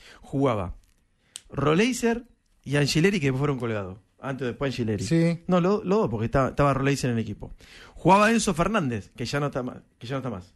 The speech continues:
Speaker 2: No,
Speaker 1: Jugaba
Speaker 2: los
Speaker 1: Julián
Speaker 2: nombres
Speaker 1: Álvarez.
Speaker 2: son distintos,
Speaker 1: Está bien,
Speaker 2: estamos
Speaker 1: pero no es que
Speaker 2: hablando
Speaker 1: todos los
Speaker 2: de
Speaker 1: equipos
Speaker 2: dibujo.
Speaker 1: tengan cinco volantes son parecidos.
Speaker 2: No,
Speaker 1: Gallardo,
Speaker 2: pero
Speaker 1: el equipo campeón. El, a ver, una, una rareza. Yo creí, mira, nosotros hicimos una,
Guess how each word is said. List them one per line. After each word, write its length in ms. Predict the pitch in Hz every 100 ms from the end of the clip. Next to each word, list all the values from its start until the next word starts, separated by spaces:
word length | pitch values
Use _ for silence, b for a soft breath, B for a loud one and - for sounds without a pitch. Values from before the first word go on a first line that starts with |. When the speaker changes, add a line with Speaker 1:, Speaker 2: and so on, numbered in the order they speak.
| _ 147
Speaker 2:
No, 200 | 220 247
Speaker 1:
Jugaba 280 | 151 214 226
Speaker 2:
los 80 |
Speaker 1:
Julián 260 | - 180 226
Speaker 2:
nombres 180 | 269 180
Speaker 1:
Álvarez. 180 | 139 220
Speaker 2:
son 60 |
distintos, 320 | 214 214 269 233
Speaker 1:
Está 140 | 190
bien, 120 | 247
Speaker 2:
estamos 80 | 185
Speaker 1:
pero 80 | 175
no 60 | 262
es 40 |
que 40 | 202
Speaker 2:
hablando 120 | 196
Speaker 1:
todos 40 |
los 100 | 196
Speaker 2:
de 60 | 254
Speaker 1:
equipos 180 | 254 180
Speaker 2:
dibujo. 80 | 170
Speaker 1:
tengan 160 | 180
cinco 200 | 175 190 180
volantes 240 | 214 190
son 120 | 180
parecidos. 380 | 170 160 151 135
Speaker 2:
No, 60 | 170
Speaker 1:
Gallardo, 520 | 175 247 - - 120
Speaker 2:
pero 180 | 127 131
Speaker 1:
el 120 | 170
equipo 340 | 180 220 247 196
campeón. 460 | 165 160 147 127 151
El, 160 | 147
a 100 | 160
ver, 140 | 185 214
una, 80 |
una 280 | 233 247 240
rareza. 360 | 208 170 147 139
Yo 200 | - 247
creí, 200 | 202 208
mira, 160 | 185 151
nosotros 200 | 143 226
hicimos 200 | 190 151
una, 160 | 147